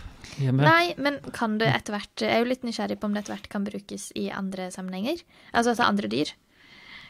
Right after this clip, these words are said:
Speaker 2: Kan det brukes hunder og
Speaker 1: Ja.
Speaker 2: fugler og
Speaker 1: Det er, eh,
Speaker 2: katter?
Speaker 1: det er
Speaker 2: Ja.
Speaker 1: Ja. Så svaret på det er utvilsomt ja, og man har testet det på mange, eh,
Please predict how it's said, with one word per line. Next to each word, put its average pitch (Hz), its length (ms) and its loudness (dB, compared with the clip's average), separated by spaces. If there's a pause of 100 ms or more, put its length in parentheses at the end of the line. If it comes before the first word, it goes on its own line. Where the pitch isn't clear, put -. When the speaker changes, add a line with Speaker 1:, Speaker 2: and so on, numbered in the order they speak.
(120)
Speaker 2:
Kan 214 160 4
det 214 100 2
brukes 208 380 0
hunder 233 640 4 (100)
og 190 580 -2
Speaker 1:
Ja. 202 100 -6
Speaker 2:
fugler 226 960 0 (180)
og 196 540 -4 (880)
Speaker 1:
Det 120 120 2
er, 120 180 8
eh, 120 220 8
Speaker 2:
katter? - 20 2 (220)
Speaker 1:
det 135 100 2
er - 140 4 (360)
Speaker 2:
Ja. 254 140 -6 (240)
Speaker 1:
Ja. 131 140 -6 (580)
Så 139 160 -4
svaret 123 280 2
på 160 100 4 (240)
det 120 100 -2
er 120 140 -2
utvilsomt 117 540 -6
ja, 135 260 4 (120)
og 139 260 0
man 131 180 6
har 131 80 6
testet - 340 -6
det 107 140 -6
på 113 180 -2
mange, 110 540 -4 (360)
eh, 123 460 -6